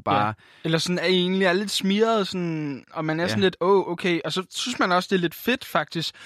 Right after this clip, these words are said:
Speaker 1: med
Speaker 2: Ja.
Speaker 1: opmærksomheden.
Speaker 2: Og det kender
Speaker 1: Altså
Speaker 2: man jo også godt selv, altså, at
Speaker 1: Jo, jo,
Speaker 2: ja.
Speaker 1: hundrede procent. Men, men ja, sådan, det er fedt med opmærksomheden, og okay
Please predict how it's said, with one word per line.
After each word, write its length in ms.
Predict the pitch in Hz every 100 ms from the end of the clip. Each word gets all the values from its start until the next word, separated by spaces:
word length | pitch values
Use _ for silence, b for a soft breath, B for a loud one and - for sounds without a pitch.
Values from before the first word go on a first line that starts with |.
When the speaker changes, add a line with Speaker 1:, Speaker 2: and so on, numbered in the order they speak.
| B
Speaker 1:
med 80 | 160
Speaker 2:
Ja. 60 |
Speaker 1:
opmærksomheden. 920 | 160 160 156 196 - 233 175 147 131 - b b
Speaker 2:
Og 80 | 123
det 100 | 156
kender 60 |
Speaker 1:
Altså 200 | 190 208
Speaker 2:
man 100 | 185
jo 100 | 135
også 140 | 127 -
godt 180 | 127 -
selv, 300 | - 170 -
altså, 260 | - 123 107 73
at 100 | 98 _ -
Speaker 1:
Jo, 180 | 165 226
jo, 140 | 214
Speaker 2:
ja. 40 | 160
Speaker 1:
hundrede 260 | 160 208 175
procent. 340 | 139 139 123 _ b b
Men, 220 | 160 151 -
men 200 | 170 165
ja, 160 | 165 175
sådan, 200 | 185 170
det 120 | 170
er 40 |
fedt 340 | - - 233 214
med 80 |
opmærksomheden, 840 | 185 151 156 160 - 196 165 139 131
og 200 | 156 135 _ _ _
okay 340 | 175 - 160